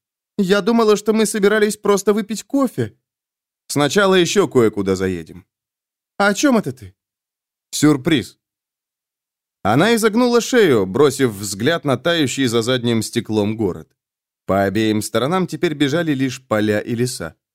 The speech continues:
Совершенно пустая дорога, похоже, обрела для неё какой-то новый смысл.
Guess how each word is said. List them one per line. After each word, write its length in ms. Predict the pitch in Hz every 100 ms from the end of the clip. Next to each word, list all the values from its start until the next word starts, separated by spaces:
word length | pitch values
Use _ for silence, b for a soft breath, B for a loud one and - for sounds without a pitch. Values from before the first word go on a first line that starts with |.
| _ _
Совершенно 640 | - 123 123 - 170 170 135
пустая 420 | 131 - 160 147
дорога, 380 | 127 185 180 147
похоже, 460 | 110 - 170 151
обрела 340 | 131 127 156 165
для 140 | 147
неё 200 | 151 165
какой-то 400 | 139 127 165 165
новый 260 | 180 170 165
смысл. 600 | 202 202 143 92 80